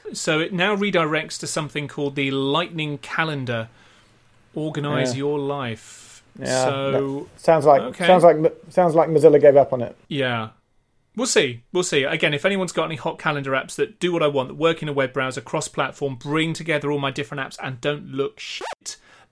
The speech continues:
Speaker 1: then let me know, <laughs> please.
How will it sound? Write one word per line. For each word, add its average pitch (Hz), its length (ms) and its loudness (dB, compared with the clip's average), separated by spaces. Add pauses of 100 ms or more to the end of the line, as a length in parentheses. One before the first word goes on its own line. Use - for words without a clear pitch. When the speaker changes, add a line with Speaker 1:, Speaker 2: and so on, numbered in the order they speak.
Speaker 1:
then 127 440 -6 (100)
let 135 180 -6
me 123 140 -8
know, 127 220 -4
<laughs> - 40 -12
please. 151 920 -2